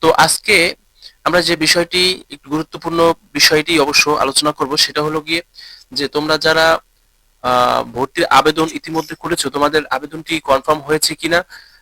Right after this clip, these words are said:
আহ, এটি জাস্টিফাই করার জন্য অবশ্যই তোমাদের সতর্ক রাখতে হবে। এবং, আহ, কিভাবে বুঝবে তোমরা আবেদনটি তোমাদের, আহ, গ্রহণযোগ্য হয়েছে বা আবেদনটি তোমাদের, আহ, কর্তৃপক্ষ অ্যাকসেপ্ট করেছে, এই বিষয়টা আলোচনা করব। আর এটা যদি না হয়, অবশ্যই তোমরা ভুল করবে,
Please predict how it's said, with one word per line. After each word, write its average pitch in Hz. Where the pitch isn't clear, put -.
আহ, 123
এটি 143
জাস্টিফাই 151
করার 165
জন্য 139
অবশ্যই 151
তোমাদের 147
সতর্ক -
রাখতে 143
হবে। 151
এবং, 147
আহ, 127
কিভাবে 196
বুঝবে 180
তোমরা 165
আবেদনটি 156
তোমাদের, 147
আহ, 123
গ্রহণযোগ্য 143
হয়েছে 147
বা 131
আবেদনটি 143
তোমাদের, 135
আহ, 123
কর্তৃপক্ষ 147
অ্যাকসেপ্ট 143
করেছে, 156
এই 147
বিষয়টা 170
আলোচনা 131
করব। 113
আর 120
এটা 190
যদি 214
না 160
হয়, 160
অবশ্যই 165
তোমরা 165
ভুল 143
করবে, 170